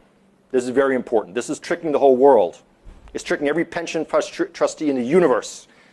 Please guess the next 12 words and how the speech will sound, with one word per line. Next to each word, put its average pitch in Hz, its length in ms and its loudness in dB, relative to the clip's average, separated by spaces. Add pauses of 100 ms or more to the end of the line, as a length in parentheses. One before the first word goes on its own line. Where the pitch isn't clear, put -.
(960)
The 123 60 -2
world, 208 460 8
the 147 100 0
world 254 220 6
has 233 120 -2
tricked - 320 -8
you. 82 220 -10 (640)
You 139 120 -8
used 240 220 2
to 269 60 2
have - 180 0
bonds. 110 720 0